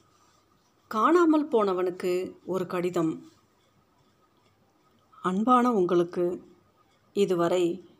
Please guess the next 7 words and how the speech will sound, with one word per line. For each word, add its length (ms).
எழுதாமல் 600
தவித்து, 600
உள்ளுக்குள் 520
பூட்டி 360
பூட்டி 320
ஒளித்து 380
வைத்து, 540